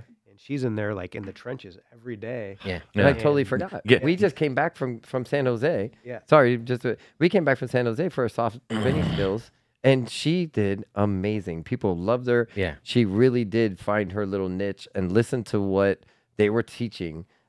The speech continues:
Speaker 3: and hopefully that will come
Speaker 1: What
Speaker 3: out.
Speaker 1: was that? Would that, 'cause that was, a lot
Speaker 3: It
Speaker 1: of that was service related.
Speaker 3: It, a lot of it was service related, front of house related. It was more about really not taking things personal,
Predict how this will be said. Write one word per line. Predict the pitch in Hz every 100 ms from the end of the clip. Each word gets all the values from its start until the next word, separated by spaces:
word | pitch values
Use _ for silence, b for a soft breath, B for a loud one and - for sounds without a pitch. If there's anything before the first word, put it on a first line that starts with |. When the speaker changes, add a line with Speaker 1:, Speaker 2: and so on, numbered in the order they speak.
| _
Speaker 3:
and | 101
hopefully | 104 110 107
that | 87 92 85
will | 92 85
come | 104 156
Speaker 1:
What | 139
Speaker 3:
out. |
Speaker 1:
was | 156
that? | 120 95 101
Would | 101
that, | 104 - _
'cause | -
that | 127 131
was, | 123 -
a | -
lot | 117
Speaker 3:
It |
Speaker 1:
of | 170
that | 104
was | -
service | 135 127 -
related. | 104 147 95 85
Speaker 3:
It, | 180
a | 147
lot | 143 160
of | 196
it | 175
was | 151
service | - 151 143
related, | 131 117 113 110
front | - 123
of | 120
house | 113 107
related. | 98 95 95 95
It | 98
was | 98 98
more | 123 127
about | 113 104 104 101 95
really | 107 107 98
not | 101 -
taking | 113 101 101
things | 101 90
personal, | - 101 92 95 87